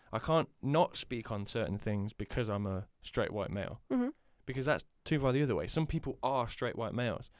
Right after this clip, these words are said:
Speaker 2: Yeah.
Speaker 1: If it's a spectrum, if gender's a spectrum, if your beliefs are a spectrum,
Speaker 2: Yeah,
Speaker 1: if
Speaker 2: yeah.
Speaker 1: everything's a spectrum,
Speaker 2: Yeah.
Speaker 1: some people fall on the side of the spectrum that is straight white male.
Speaker 2: Yeah, of course they do. It comes back to that cake issue. It's not that,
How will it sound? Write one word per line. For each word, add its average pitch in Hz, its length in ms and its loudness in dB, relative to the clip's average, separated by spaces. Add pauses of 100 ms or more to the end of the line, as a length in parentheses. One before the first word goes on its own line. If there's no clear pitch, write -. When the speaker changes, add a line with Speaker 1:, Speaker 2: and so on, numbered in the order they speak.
(200)
Speaker 2:
Yeah. 415 160 4
Speaker 1:
If - 160 6
it's - 180 0
a 143 40 -2
spectrum, 117 680 0 (220)
if 123 120 -8
gender's 156 280 -6
a 131 60 -6
spectrum, 123 500 -8
if 117 120 -10
your 120 80 -6
beliefs 131 340 -2
are 123 60 -4
a 113 40 -6
spectrum, 117 480 -2
Speaker 2:
Yeah, 107 60 -2
Speaker 1:
if 113 60 -6
Speaker 2:
yeah. 139 40 2
Speaker 1:
everything's 131 320 -2
a 107 40 -8
spectrum, - 500 -4
Speaker 2:
Yeah. 113 40 -6 (1300)
Speaker 1:
some 165 180 2
people 156 220 2
fall 147 420 4
on 120 200 2
the 117 80 -2
side 127 340 -2
of 110 100 -10
the 113 60 -6
spectrum - 480 2
that 107 120 -2
is 110 140 -2
straight - 300 0
white 113 180 2
male. 127 400 2
Speaker 2:
Yeah, 370 140 2
of 392 80 0
course - 200 -2
they 214 60 -2
do. 196 220 0 (760)
It 269 80 4
comes 294 200 4
back - 120 6
to - 80 -6
that - 140 2
cake 311 260 2
issue. 190 220 -2
It's 180 280 -2
not 269 200 2
that, 233 200 2